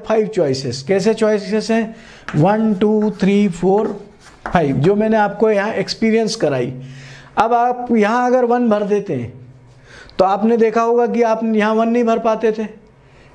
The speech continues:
यहाँ अगर आपने वन भर दिया तो यहाँ वन नहीं भर पाते थे। यहाँ आपने देखा होगा अगर यहाँ पे टू भर दिया,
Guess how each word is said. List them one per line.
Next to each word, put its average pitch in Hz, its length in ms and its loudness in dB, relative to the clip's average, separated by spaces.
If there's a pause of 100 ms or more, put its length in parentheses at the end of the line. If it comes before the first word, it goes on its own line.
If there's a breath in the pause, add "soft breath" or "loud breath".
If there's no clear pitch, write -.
यहाँ 185 360 2
अगर 226 180 2
आपने 214 280 2
वन 214 200 2
भर 196 160 2
दिया 180 220 0 (120)
तो - 160 -2
यहाँ 196 200 2
वन 202 180 2
नहीं 226 140 2
भर 214 140 2
पाते 214 340 -2
थे। 214 180 -8 (640 soft breath)
यहाँ 196 320 2
आपने 214 260 2
देखा 214 220 2
होगा 214 220 0
अगर 220 460 -2
यहाँ 220 180 0
पे 214 140 0
टू 240 200 0
भर 214 160 0
दिया, 202 260 -2